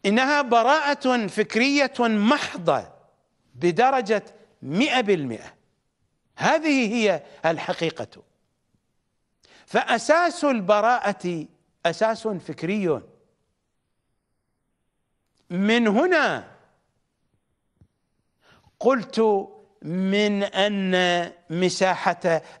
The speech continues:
البراءة الفكرية تتجاوز التسعة والتسعين بالمئة من مساحة عقيدة البراءة.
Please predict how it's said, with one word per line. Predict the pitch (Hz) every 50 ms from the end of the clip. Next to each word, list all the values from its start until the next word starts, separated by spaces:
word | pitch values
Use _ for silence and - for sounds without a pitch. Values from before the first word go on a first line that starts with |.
| - -
البراءة | 175 180 160 147 143 151 165 170 156 170 180 175 - - 156 160 - - 165 156 170
الفكرية | 165 147 - - 160 - - 170 185 240 240 240 226 220 233 226 220 220 214 220 - _ _ _ _ _ _ _ _ _ _ _ _ _ _ _ _ _
تتجاوز | - 165 151 - - 160 156 131 131 185 214 233 226 220 208 165 160 156 135 - - - - - -
التسعة | 175 175 160 135 - - 214 196 - 175 175 180 170 - 175 165
والتسعين | 160 156 147 - - - 139 - - 123 151 185 196 202 208 208 202 196 196 196 - _ _ _ _ _ -
بالمئة | 117 135 156 160 147 143 147 160 143 107 110 98 - _ _ _ _ _ _ _ _ _ _ _ -
من | 127 143 147 143
مساحة | 143 131 - 175 185 160 - 180 165 - - 165 151 139 _ - - -
عقيدة | 123 143 - - 151 139 135 127 120 -
البراءة. | 117 107 95 110 101 92 87 82 - -